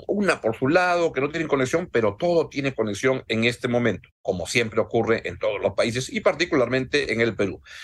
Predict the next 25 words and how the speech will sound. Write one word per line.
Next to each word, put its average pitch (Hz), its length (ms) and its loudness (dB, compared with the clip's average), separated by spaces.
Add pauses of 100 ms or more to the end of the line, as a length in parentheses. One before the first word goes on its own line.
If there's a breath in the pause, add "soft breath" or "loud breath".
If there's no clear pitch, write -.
(220 loud breath)
Primero, 190 400 0 (140)
se 202 160 2
produjo 185 580 2
el 117 220 0
cambio 165 480 2
de 151 300 0
embajador 110 640 0
de, 147 260 0
del 170 260 -2
Perú 139 320 2 (140)
en 160 240 0 (420)
la 135 320 4
ciudad 123 500 0
de 135 280 -2
Washington, 139 680 0 (140)
en 110 120 -2
Estados 143 320 2
Unidos. 139 420 -2 (840)
Pueden 123 180 2
poner, 123 300 2
ha 123 60 0
salido 127 340 2
la, 135 420 2
la 120 220 2
resolución 117 680 -2